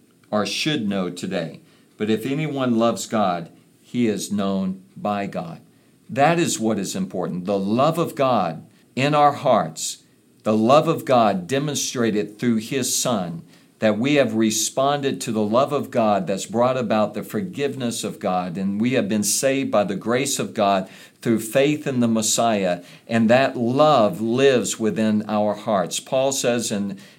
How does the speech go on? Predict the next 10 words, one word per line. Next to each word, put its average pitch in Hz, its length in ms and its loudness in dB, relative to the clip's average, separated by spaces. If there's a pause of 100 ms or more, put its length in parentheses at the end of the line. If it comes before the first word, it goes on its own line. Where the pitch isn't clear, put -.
Romans 117 420 2
chapter 113 380 0
five, 107 400 0
"The 101 120 2
love 135 340 2
of 120 160 -2
God 110 340 2
has 107 220 -6
been 104 240 -2
poured 156 580 -4